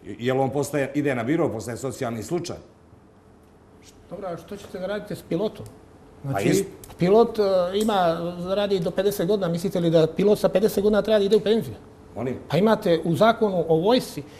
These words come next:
Speaker 2: imate da o-, ovi koji rade po ugovoru kod vojske, da im prestaje, e, svojstvo sa četrdeset pet godina života. Pa mislite li da sa četrdeset pet godina života čovjek treba da ide u penziju?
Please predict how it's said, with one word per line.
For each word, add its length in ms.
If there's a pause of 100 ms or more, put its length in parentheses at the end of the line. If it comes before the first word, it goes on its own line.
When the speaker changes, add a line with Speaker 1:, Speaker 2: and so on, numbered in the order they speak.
(140)
Speaker 2:
imate 640
da 460
o-, 240
ovi 380
koji 160
rade 260
po 140
ugovoru 380
kod 100
vojske, 260
da 60
im 140
prestaje, 460
e, 60 (720)
svojstvo 440
sa 120
četrdeset 460
pet 180
godina 440 (260)
života. 400
Pa 100
mislite 320
li 120
da 120
sa 140
četrdeset 560
pet 200
godina 320
života 340
čovjek 280
treba 180
da 80
ide 120
u 40
penziju? 340